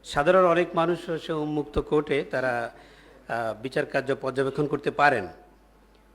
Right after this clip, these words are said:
কিন্তু সেখানেও একই কথা, তাদের সেই এখতিয়ার বা সেই সামর্থ্য নাই, তারা এর বিরুদ্ধে,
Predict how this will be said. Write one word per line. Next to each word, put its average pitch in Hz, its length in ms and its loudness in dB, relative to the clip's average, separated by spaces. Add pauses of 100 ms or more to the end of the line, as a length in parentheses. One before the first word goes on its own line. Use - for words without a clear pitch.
(120)
কিন্তু 127 160 -10
সেখানেও 185 400 4
একই 180 420 4
কথা, 139 340 0 (280)
তাদের 156 260 0
সেই 180 240 0
এখতিয়ার 147 540 2
বা 139 140 2
সেই 139 180 -4
সামর্থ্য 143 420 -2
নাই, 143 400 2
তারা 131 180 -2
এর 123 120 -4
বিরুদ্ধে, 127 480 -2